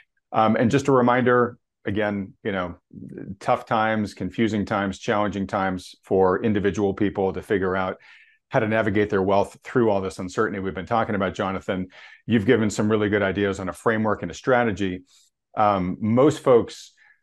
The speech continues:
I think, you know, it, it's very good for them to have that orientation. The actual implementation is challenging for a lot of folks because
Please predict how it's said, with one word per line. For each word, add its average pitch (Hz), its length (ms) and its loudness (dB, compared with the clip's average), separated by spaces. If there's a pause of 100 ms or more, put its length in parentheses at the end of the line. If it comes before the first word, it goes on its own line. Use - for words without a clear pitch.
(300)
I 110 100 -2
think, 104 460 -2 (360)
you 110 120 -2
know, 92 400 -4
it, 123 200 0
it's 104 120 0
very 131 300 6
good 127 220 2
for 123 80 -2
them 104 200 2
to 98 80 4
have 117 220 0
that 107 140 4
orientation. 98 960 -2 (100)
The 110 220 2
actual 113 380 0
implementation 107 840 -2
is 82 140 -12
challenging 104 480 -2
for 104 100 -2
a 92 60 0
lot 92 120 2
of 90 80 -2
folks 87 320 -4
because 90 560 -4